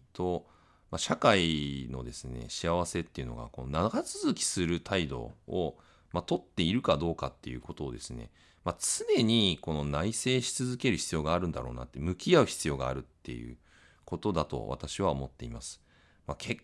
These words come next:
構これね、実際に、あの、対面すると難しいんですけど、でもこういうことがやっぱり各個人においてですね、まず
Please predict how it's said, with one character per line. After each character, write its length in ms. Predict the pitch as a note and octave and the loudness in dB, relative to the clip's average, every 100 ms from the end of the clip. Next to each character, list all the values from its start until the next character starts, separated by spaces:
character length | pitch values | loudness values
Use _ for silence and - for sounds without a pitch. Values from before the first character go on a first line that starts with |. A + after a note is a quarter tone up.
| _ | _
構 280 | - D3 C3 | 2 6 6
こ 140 | - | 6
れ 140 | A#2 A2+ | 6 6
ね、 360 | A2+ G#2 F#2 C#2+ | 4 4 4 2
実 300 | D2+ - - A2 | -2 -2 2 2
際 120 | A2+ | 4
に、 320 | A2 G#2+ G#2+ | 4 2 2
あ 120 | F#2 | 2
の、 500 | F#2+ F#2 F2+ F2 E2+ | 2 2 2 2 0
対 240 | - F#2+ A2 | 0 2 2
面 220 | A2 G#2+ | 4 2
す 140 | - | 2
る 80 | F#2+ | -2
と 100 | - | -2
難 480 | B1+ D2 D#2+ B2 - | -4 -2 -2 0 2
し 100 | - | 4
い 20 | B2+ | 4
ん 80 | |
で 80 | C#2+ | 4
す 80 | - | -2
け 100 | C2 | -6
ど、 240 | A#1+ B1 - _ _ _ _ - | -6 -8 -10 _ _ _ _ 2
で 80 | |
も 120 | C3+ G#2+ | 2 2
こ 220 | - F3 | 6 6
う 60 | |
い 60 | G3 | 8
う 60 | G3 | 6
こ 120 | G3 | 4
と 120 | G3+ | 6
が 300 | A#2+ D#2 C#2+ - | 8 6 4 -2
や 80 | F#2+ | -6
っ 40 | |
ぱ 140 | - G2 | 0 0
り 240 | D#2+ - _ _ _ _ _ | 0 -4 _ _ _ _ _
各 300 | - F#3 F#3 | -6 2 2
個 180 | - F#3+ | 6 6
人 260 | A#3 B2 F2+ | 8 6 6
に 80 | |
お 140 | D2+ D#2 | 4 0
い 60 | |
て 120 | - C#2+ | -2 -6
で 100 | C#2 | -8
す 100 | - | -8
ね、 140 | C2 | -6
ま 160 | C#2+ G2+ | 0 0
ず 260 | E2 C2+ | 0 -6